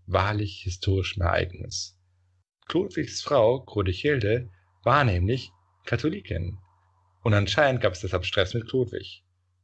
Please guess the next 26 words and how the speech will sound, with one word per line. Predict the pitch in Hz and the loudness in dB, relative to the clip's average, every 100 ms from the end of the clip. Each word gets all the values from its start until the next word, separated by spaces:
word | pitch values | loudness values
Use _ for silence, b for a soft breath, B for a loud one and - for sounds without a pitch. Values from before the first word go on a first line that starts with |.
| _ _ _ _ _ - | _ _ _ _ _ -2
Wahrscheinlich | 110 95 107 107 101 - - _ _ _ | 0 0 0 0 -4 -8 -20 _ _ _
fand | 117 101 | 0 2
jetzt | 107 - | 0 -2
die | 101 | -4
Stierköpfe | 90 127 123 131 131 | -2 -4 -2 -2 -2
nicht | 127 123 | -2 -2
so | 123 | -2
toll. | 135 139 156 156 b b b b b b _ _ | 0 2 0 -4 b b b b b b _ _
<laughs> | - - - - - - - - - B B B B B - - | -8 -6 -6 -8 -8 -10 -12 -20 -12 B B B B B 0 2
Äh, | 190 147 156 - - 202 | 2 2 -2 -10 -10 0
ja, | 185 151 | 4 4
der, | 135 120 | 2 -2
der, | 113 151 - | -2 -4 0
äh, | 123 120 131 _ _ | 2 4 0 _ _
klar, | 135 | 0
der | 117 90 | 0 0
Stier | - 139 147 | -4 0 2
ist | 156 123 | 2 -2
auch | - 107 98 - 117 | -4 -6 -6 -8 -2
ein | 113 113 117 | 0 -2 -2
wichtiges | 107 - 87 | -2 -2 -2
Symbol | 104 123 | 0 0
gewesen | 135 135 117 | 0 -4 -4
für | 101 | -4
die | |
Merowinger | 101 127 113 101 110 151 156 | 2 2 2 0 2 0 0